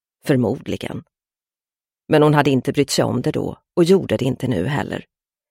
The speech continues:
För vad spelade en gammal grind för roll när det väntade ett helt hus innanför? Ett hus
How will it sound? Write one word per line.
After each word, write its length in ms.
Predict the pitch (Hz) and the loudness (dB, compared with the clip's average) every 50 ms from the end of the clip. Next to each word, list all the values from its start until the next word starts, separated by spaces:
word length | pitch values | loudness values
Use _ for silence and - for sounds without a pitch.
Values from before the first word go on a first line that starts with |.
| _ _ _ _ _ _ _ _ _ _ _ - | _ _ _ _ _ _ _ _ _ _ _ 4
För 120 | 214 214 | 4 6
vad 240 | 202 208 185 151 139 | 6 6 4 4 2
spelade 560 | - - - - 220 180 123 123 120 - - | 0 -2 -2 -2 -2 -2 -2 -4 -4 -4 -6
en 140 | - - 127 | -6 -6 -4
gammal 320 | 127 123 123 127 139 156 147 | -4 -4 -2 -2 -2 -4 -4
grind 440 | - 143 135 131 131 131 113 117 | -4 -4 -2 0 0 -2 -2 -4
för 180 | - - - 127 | -6 -4 -4 -2
roll 320 | 120 - - 107 - - - - - - - - | -2 -2 -2 -4 -6 -8 -10 -14 -20 -20 -6 -2
när 120 | 143 143 | 0 0
det 80 | 135 120 | 2 2
väntade 500 | 135 160 165 147 - - - 117 117 131 | 2 2 0 0 -2 -6 -4 -4 -4 -2
ett 80 | - | -2
helt 260 | - 117 113 127 - | -2 -4 -4 -4 -6
hus 480 | - - - 147 151 160 - - - - | -8 -4 -2 -2 -2 -2 -4 -8 -6 -4
innanför? 580 | - 151 98 90 90 139 - - 113 104 87 - _ _ _ _ _ _ _ _ _ _ _ _ _ _ _ _ _ _ _ - 151 | -2 -2 -2 -2 -4 -6 -6 -8 -8 -8 -10 -14 _ _ _ _ _ _ _ _ _ _ _ _ _ _ _ _ _ _ _ -8 -8
Ett 100 | - - | -8 -8
hus 640 | - - 147 120 - - - - - - - - | -4 -2 -2 -2 -2 -4 -10 -12 -10 -12 -12 -16